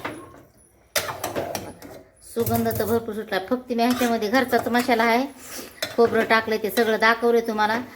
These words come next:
आणि फक्त घरकुलच्या दोन पुड्या टाकल्यात बघा, हो का. तर जे खात नाही का, त्याला पण अशी आवडून अशी भाजी. आणि रस्सा करायचा आपल्याला, चुरून खायचा म्हणा, लावून खा म्हणा,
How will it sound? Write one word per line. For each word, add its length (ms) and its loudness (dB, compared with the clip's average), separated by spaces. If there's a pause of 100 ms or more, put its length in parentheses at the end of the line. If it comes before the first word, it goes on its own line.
(240)
आणि 140 -4
फक्त 280 -2
घरकुलच्या 600 4
दोन 180 0
पुड्या 220 0
टाकल्यात 340 0
बघा, 260 -2
हो 200 -2
का. 80 -8 (1040)
तर 280 -2
जे 120 8 (120)
खात 180 -2
नाही 180 0
का, 160 -2
त्याला 260 2
पण 200 0
अशी 220 -2
आवडून 280 4
अशी 260 -2
भाजी. 400 -6 (460)
आणि 220 0
रस्सा 280 -2
करायचा 400 0
आपल्याला, 300 -2
चुरून 440 -4
खायचा 300 -4
म्हणा, 280 -2 (800)
लावून 340 0
खा 200 -2
म्हणा, 300 -6